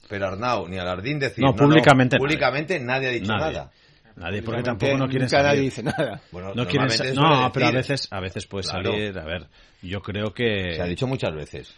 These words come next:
Speaker 2: y, mm, no sé, a ver, antes de final de año, ah, s-, sería conveniente, sería bueno, no sé, que incluso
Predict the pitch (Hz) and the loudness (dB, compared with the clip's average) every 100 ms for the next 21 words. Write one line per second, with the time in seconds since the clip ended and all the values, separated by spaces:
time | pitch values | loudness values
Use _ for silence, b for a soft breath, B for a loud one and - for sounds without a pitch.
0 | _ 95 92 98 87 80 73 58 55 53 | _ -18 -16 -16 -14 -14 -16 -18 -20 -18
1 | 69 82 - 95 80 73 78 80 76 73 | -16 -14 -10 -10 -10 -14 -16 -16 -16 -16
2 | 82 95 82 92 90 - 90 90 87 92 | -12 -12 -10 -10 -10 -10 -10 -8 -8 -8
3 | 90 90 87 87 87 85 85 85 85 85 | -8 -8 -8 -8 -8 -8 -10 -10 -12 -12
4 | 82 - - 50 - 76 78 - - - | -14 -18 -20 -20 -20 -20 -20 -20 -20 -16
5 | - 80 85 87 90 82 80 85 90 92 | -14 -10 -10 -10 -10 -10 -10 -10 -10 -10
6 | 82 78 80 87 82 80 80 - - 78 | -10 -10 -10 -10 -12 -14 -16 -18 -20 -20
7 | 80 80 82 87 90 b b b b b | -20 -20 -20 -20 -20 b b b b b
8 | b _ _ 80 85 78 | b _ _ -14 -12 -10